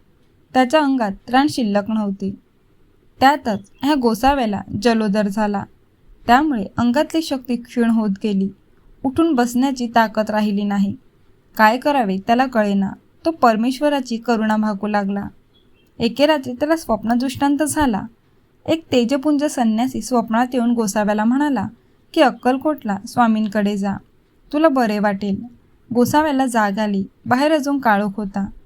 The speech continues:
त्याने उठण्याचा प्रयत्न केला, तेव्हा त्याच्या लक्षात आले की आपल्या पायात थोडी ताकद आली आहे. उठून उभा राहिल्यावर त्याच्या पुन्हा लक्षात आले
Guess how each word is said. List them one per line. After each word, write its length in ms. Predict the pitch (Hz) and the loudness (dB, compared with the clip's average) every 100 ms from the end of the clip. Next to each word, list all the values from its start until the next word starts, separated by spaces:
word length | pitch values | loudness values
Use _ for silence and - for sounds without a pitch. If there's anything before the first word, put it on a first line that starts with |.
| - _ - | -20 _ -2
त्याने 160 | 302 311 | 2 2
उठण्याचा 460 | 240 240 247 269 | 2 0 2 2
प्रयत्न 460 | 311 247 233 247 262 311 | 0 0 2 2 0 0
केला, 220 | 311 226 196 - | 0 -2 -4 -6
तेव्हा 180 | 262 302 | 0 2
त्याच्या 280 | 330 330 330 | 2 0 0
लक्षात 460 | 247 208 - 240 254 | 0 -2 -6 -2 0
आले 180 | 196 190 _ _ _ _ - | 0 -4 _ _ _ _ -8
की 140 | 220 - | -8 0
आपल्या 300 | 247 247 247 | 0 4 0
पायात 360 | 240 226 202 196 - | 2 0 0 -4 -6
थोडी 200 | 294 294 320 | -2 -2 2
ताकद 340 | 226 196 202 | 0 0 -2
आली 200 | 214 202 | -2 -2
आहे. 260 | 202 196 196 233 _ _ _ - | 0 0 -2 -6 _ _ _ -4
उठून 240 | 320 349 | -2 0
उभा 280 | 247 226 247 | 0 2 2
राहिल्यावर 460 | 262 277 285 220 196 - _ - | 2 0 -2 -4 -6 -10 _ -4
त्याच्या 220 | 311 294 | -2 0
पुन्हा 340 | 277 233 226 | 0 2 2
लक्षात 420 | 262 226 - 247 269 | 2 -2 -2 -2 0
आले 200 | 233 | 0